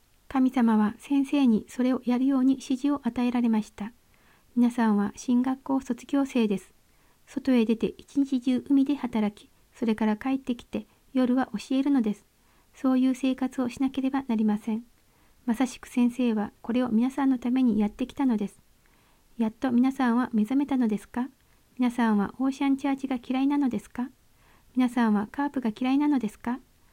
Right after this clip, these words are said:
こういうふうにして我々はこの国を救います。政府が先生を称賛し、援助しにやってくると皆さんは思いますか？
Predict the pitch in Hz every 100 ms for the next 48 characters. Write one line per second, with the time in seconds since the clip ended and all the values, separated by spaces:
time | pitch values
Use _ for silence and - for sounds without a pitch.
0 | _ _ - 262 254 247 240 262 233 214
1 | - 202 - 214 226 233 233 226 226 -
2 | 247 254 247 277 294 277 - 233 208 196
3 | - - - - - - - - 247 240
4 | 220 - - 269 269 302 294 - 240 240
5 | 233 214 - 214 - - - 269 277 262
6 | 240 277 254 220 226 254 269 247 262 -
7 | 247 - 262 269 269 233 262 269 269 -
8 | 247